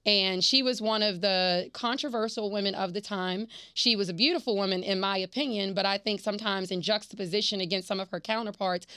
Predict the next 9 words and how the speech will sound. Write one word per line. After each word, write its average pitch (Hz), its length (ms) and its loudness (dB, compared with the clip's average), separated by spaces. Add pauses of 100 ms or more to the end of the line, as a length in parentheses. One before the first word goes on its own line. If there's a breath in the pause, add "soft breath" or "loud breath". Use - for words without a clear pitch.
(160 loud breath)
like - 140 -6
Foxy 202 340 -2
Brown, 185 480 0 (260 loud breath)
there 202 200 2
was 202 140 2
a 190 60 2
lot 190 280 2
of, 180 180 2
um, 170 480 0